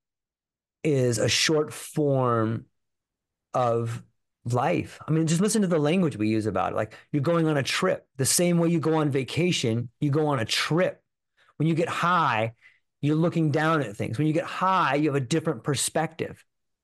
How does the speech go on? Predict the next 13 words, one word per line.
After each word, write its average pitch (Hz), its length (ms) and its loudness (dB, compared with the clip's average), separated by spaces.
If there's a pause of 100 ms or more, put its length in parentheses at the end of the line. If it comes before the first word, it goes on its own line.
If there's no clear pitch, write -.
(400)
So - 140 -2
yeah, 170 260 2
I, 135 220 0
I 156 140 0
do 185 240 0
think - 420 -2
that - 300 -2 (200)
psychedelics 151 880 -2
have 120 200 -2
played 127 560 0 (720)
an 135 80 2
incredible 139 520 0
role 120 640 2